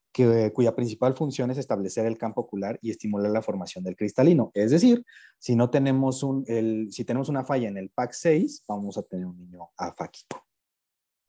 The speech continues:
Por otra parte, está el, el cristalino, eh, perdón, discúlpenme, el gen Sonic the Hedgehog, eh, que nos va a inhibir al, al, a nuestro gen anterior.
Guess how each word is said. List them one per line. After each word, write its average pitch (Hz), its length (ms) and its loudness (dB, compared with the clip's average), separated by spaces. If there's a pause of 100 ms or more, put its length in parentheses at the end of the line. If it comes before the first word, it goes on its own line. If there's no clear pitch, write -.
(1300)
Por 180 120 8
otra 277 220 4
parte, 120 460 2
está 127 520 4
el, 107 480 4
el 101 360 0
cristalino, 107 800 0
eh, 123 140 6
perdón, 113 360 0
discúlpenme, 101 640 -4
el 98 800 -2
gen 117 560 0 (100)
Sonic 117 380 2
the 104 60 4
Hedgehog, 120 540 0
eh, 95 320 -6
que - 80 -10
nos 104 160 -4
va 117 60 2
a 113 40 4
inhibir 113 340 4
al, 104 180 2
al, 95 580 -2 (140)
a 107 60 -6
nuestro 98 260 -6
gen 95 220 -4
anterior. 120 360 2